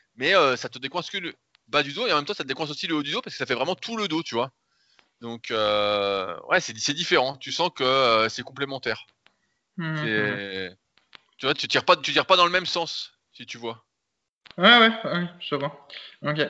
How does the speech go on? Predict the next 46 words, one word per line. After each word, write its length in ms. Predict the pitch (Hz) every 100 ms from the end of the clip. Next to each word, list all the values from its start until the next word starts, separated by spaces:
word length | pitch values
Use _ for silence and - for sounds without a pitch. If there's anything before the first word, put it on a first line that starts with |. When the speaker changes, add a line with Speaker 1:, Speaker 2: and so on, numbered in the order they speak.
| -
Speaker 2:
Et 100 | 170
sinon, 360 | 175 226 262 196
et 80 | 170
donc 200 | 190 190
si 160 | -
vous 160 | 226 220
pouvez 320 | - 196 202
que 100 | -
vous 220 | 262 208
suspendre, 680 | 190 - 208 - 208 208 185
euh, 880 | 165 147 139 135 131 131 127 127 123 -
à 140 | 151
une 220 | 165 165
barre, 340 | 147 165 175 160
euh, 380 | 135 127 127 98
à 100 | 135
la 120 | 139
salle, 480 | - 190 185 262 254 135
alors 220 | 135 -
plutôt 280 | 196 202 196
que 100 | 160
de 80 |
suspendre 560 | 156 - 190 - 190 170
à, 120 | 151
à 240 | 139 139 147
une 180 | 147
barre, 320 | 143 190 220 180
moi 100 | 156
j'avais 280 | 156 143 143
une, 280 | 135 143 - 139
une 160 | 139
autre 160 | 180 190 -
technique. 420 | 147 180 214 185
En 120 | 147
gros, 260 | 139 170 220
c'est, 160 | - 151 143
euh, 200 | 127 127
soit 200 | 127 190
utiliser 400 | 196 190 190 175
un 100 | 175
cadre 320 | 165 160 156 160
guide, 260 | 156 220 254 - - -
soit 160 | 190
utiliser 380 | 190 190 196 190
un 120 | 170 165
espalier. 520 | - 180 165 190